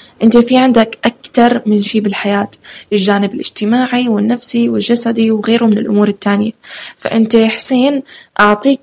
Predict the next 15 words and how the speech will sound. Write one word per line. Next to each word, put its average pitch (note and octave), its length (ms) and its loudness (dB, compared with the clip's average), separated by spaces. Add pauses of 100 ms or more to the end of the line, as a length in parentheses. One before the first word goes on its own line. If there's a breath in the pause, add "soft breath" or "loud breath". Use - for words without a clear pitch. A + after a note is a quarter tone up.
كل C#4+ 420 4 (300)
جانب A3 420 4
من A3+ 120 2
هالجوانب G#3+ 720 0 (720 soft breath)
طاقة C#4 300 4
معينة A#3 500 4 (320)
مناسبة C4 520 2
لإله. C#4+ 380 4 (560 loud breath)
يعني G3+ 420 2
من G#3 380 2
الشغلات A#3 520 2
اللي G3+ 360 2
ما A3 120 4
أنا B3 120 2
صح A3 360 -2